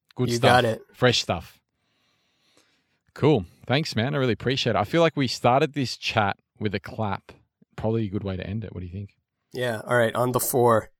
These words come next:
Speaker 1: All right.
Speaker 2: One, two, three.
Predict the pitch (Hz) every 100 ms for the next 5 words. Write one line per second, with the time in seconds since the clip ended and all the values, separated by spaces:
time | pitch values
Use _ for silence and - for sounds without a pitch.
0 | _ - 92 90 127 135 143 135 _ _
1 | _ _ _ _ - 135 131 139 135 _
2 | _ _ _ - 127 117 123 127